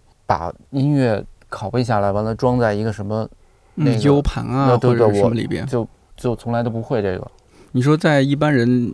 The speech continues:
Speaker 2: 听起来就觉得这人，哎，有点矫情，但是你说这里边除了说你的一种确实自己个人的一种习惯方式，它里边从音乐的这种特性来说，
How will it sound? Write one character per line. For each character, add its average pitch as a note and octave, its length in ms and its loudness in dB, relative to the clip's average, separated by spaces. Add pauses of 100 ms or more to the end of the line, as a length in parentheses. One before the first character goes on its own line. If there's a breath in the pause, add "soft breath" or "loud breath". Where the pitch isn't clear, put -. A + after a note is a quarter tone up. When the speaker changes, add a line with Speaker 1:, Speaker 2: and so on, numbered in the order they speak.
(380)
Speaker 2:
听 C3 200 0
起 B2+ 120 -6
来 G#2 120 -4
就 A#2 120 -4
觉 B2 120 -8
得 A2 120 -2
这 B2 140 -4
人， A2 220 -4
哎， A#2 120 -6
有 B2 100 -4
点 C3+ 180 0
矫 - 320 -8
情， A#2+ 240 -6 (440 loud breath)
但 F#3+ 120 2
是 D3+ 60 4
你 A2+ 60 0
说 D3 180 0
这 F#3+ 160 4
里 B2+ 160 0
边 A2 340 -2 (120)
除 - 240 -2
了 C3+ 120 2
说 C3+ 360 2
你 A#2+ 120 0
的 G#2 120 -2
一 A#2 120 0
种 G#2 300 -4
确 C#3+ 160 0
实 A#2 140 -2
自 C#3 160 -6
己 G2+ 240 -6 (120)
个 C3+ 120 2
人 A2 180 0
的 A2 80 -4
一 A2 140 -4
种 - 180 -6
习 - 160 -4
惯 A#2+ 160 -2
方 C3+ 200 0
式， - 200 -8 (160)
它 F#3 160 -2
里 D#3 100 0
边 C3 240 0
从 B2 320 -4
音 G3+ 200 0
乐 G3+ 340 2 (360)
的 G#2+ 240 -2
这 G#2 140 -6
种 - 200 -12 (280 loud breath)
特 F#3+ 240 0
性 B2+ 200 2
来 G2 160 -6
说， B2 260 -6